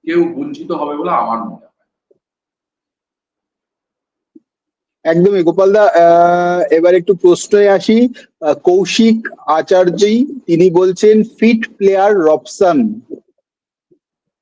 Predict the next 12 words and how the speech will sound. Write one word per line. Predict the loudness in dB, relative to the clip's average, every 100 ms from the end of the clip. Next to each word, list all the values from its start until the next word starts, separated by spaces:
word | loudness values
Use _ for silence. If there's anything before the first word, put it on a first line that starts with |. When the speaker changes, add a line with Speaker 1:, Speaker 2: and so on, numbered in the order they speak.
| _ _ _ _ _ _ _ _
Speaker 2:
দেখার | -2 -2 0 -2
তো | -2 -2
আমাদের | 0 0 2
অবকাশ | 2 2 0 0 -2
নেই | 0 2
গোপালদা, | 2 0 0 0 0 -6 _ _ -2
যতটুকু | 0 0 0 0
শুনে | 0 0 2 2
বলা | 0 -2
সেটাই | -6 0 0
বলে | 2 -2 -4
দাও। | -10